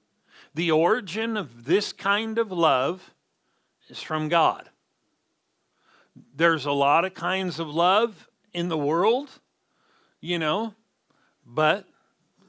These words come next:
you know, or definitions of love, but there is one specific kind of love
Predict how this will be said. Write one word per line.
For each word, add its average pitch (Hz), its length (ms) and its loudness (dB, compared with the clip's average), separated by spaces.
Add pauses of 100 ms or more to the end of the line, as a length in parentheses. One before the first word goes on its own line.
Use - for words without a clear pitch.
(540)
you 160 240 -2
know, 156 220 0
or 135 140 -2
definitions 160 920 -4
of 156 140 -6
love, 180 320 0
but 160 180 -4
there 151 240 -2
is 139 240 -6
one 170 460 -4
specific 185 720 -10
kind 185 440 -2
of 185 120 -6
love 165 560 0